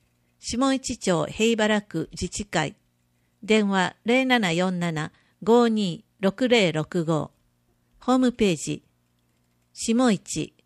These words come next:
エスエイチアイエムオーアイシーエイチアイドット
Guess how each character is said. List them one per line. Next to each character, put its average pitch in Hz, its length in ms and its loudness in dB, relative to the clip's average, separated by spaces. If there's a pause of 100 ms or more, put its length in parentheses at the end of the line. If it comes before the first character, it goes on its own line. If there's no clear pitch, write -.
(640)
エ 214 100 2
ス 247 380 0
エ 240 140 4
イ 220 80 -2
チ - 320 -4
ア 214 120 2
イ 170 160 -2 (140)
エ 196 140 0
ム 220 300 0
オ 220 240 2
ー 220 100 -10
ア 220 120 0
イ 165 160 -4 (100)
シ 220 360 0
ー - 100 -6
エ 214 100 2
イ 196 100 -2
チ - 260 -8
ア 190 120 -2
イ - 140 -4 (120)
ド 185 120 0
ッ 180 40 0
ト - 320 -6